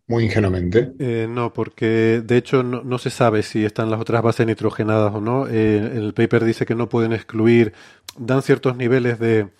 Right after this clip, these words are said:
Speaker 2: ciertas cotas de exclusión, pero que en, en pequeñas cantidades no lo pueden excluir. Otros artículos han encontrado, eh, algunas de las otras bases en, en, en meteoritos y demás.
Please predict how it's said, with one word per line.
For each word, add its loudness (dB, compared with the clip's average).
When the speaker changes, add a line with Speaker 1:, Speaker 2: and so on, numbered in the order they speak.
Speaker 2:
ciertas 0
cotas -2
de 0
exclusión, -2
pero 0
que 2
en, -4
en -8
pequeñas -2
cantidades 0
no -4
lo -2
pueden 0
excluir. 0
Otros 0
artículos 2
han 0
encontrado, 0
eh, 0
algunas -2
de -2
las -4
otras -2
bases -2
en, -4
en, -10
en -12
meteoritos -4
y -8
demás. -2